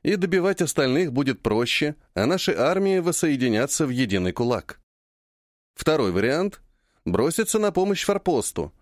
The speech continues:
чтобы предотвратить очередные жертвы, ведь укрепление держится из последних сил. Но новый навык полководца подсказывает, что самое время ударить по ставке противника,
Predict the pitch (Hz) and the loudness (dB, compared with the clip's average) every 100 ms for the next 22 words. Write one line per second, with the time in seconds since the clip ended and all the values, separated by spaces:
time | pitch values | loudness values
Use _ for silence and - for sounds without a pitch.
0 | _ _ - - 185 170 165 151 135 147 | _ _ -6 0 0 2 0 0 0 0
1 | 180 165 151 147 139 131 135 117 107 165 | 0 -2 0 0 0 0 2 2 0 -2
2 | 131 98 90 107 - - 123 104 104 131 | 0 -2 0 0 -2 -2 0 0 0 2
3 | 143 127 101 101 110 - 127 - 123 113 | 0 0 0 0 -2 -2 -2 -2 -2 0
4 | 101 117 - 156 82 76 _ _ _ _ | 0 -2 -2 -2 -4 -8 _ _ _ _
5 | _ _ _ _ - 107 180 165 175 143 | _ _ _ _ -4 0 2 2 2 2
6 | 139 156 135 - 139 135 123 202 - - | 2 0 -2 -2 -2 0 0 -2 -2 -2
7 | 82 - _ _ - 135 - - 214 190 | -4 -6 _ _ -2 -2 0 -2 0 2
8 | 185 175 170 151 214 196 170 151 190 170 | 0 0 -2 0 0 2 2 4 4 4
9 | 151 143 190 165 - 139 - 175 - 156 | 2 2 2 0 0 0 0 -2 0 0
10 | 143 143 - 139 104 - 76 | 0 0 0 2 0 0 -4